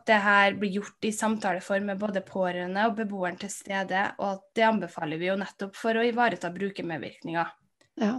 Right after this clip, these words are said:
Speaker 1: Men
Speaker 2: Hvor lang tid kan en sånn livsgledekartlegging ta?
Speaker 1: Nei, det spørs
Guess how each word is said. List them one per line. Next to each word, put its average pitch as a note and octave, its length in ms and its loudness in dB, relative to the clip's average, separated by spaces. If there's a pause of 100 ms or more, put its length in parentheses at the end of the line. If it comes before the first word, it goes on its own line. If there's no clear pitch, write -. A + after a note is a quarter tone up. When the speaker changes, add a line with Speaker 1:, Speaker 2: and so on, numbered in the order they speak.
(160)
Speaker 1:
Men A#3+ 120 0
Speaker 2:
Hvor D4 100 8
lang C#4+ 220 10
tid A#3+ 360 8
kan A#3 200 8
en G#3 40 6
sånn G3+ 220 4 (160)
livsgledekartlegging F#3+ 1800 4
ta? G#3 180 6 (440)
Speaker 1:
Nei, A#3+ 120 6
det A3 140 6
spørs - 380 0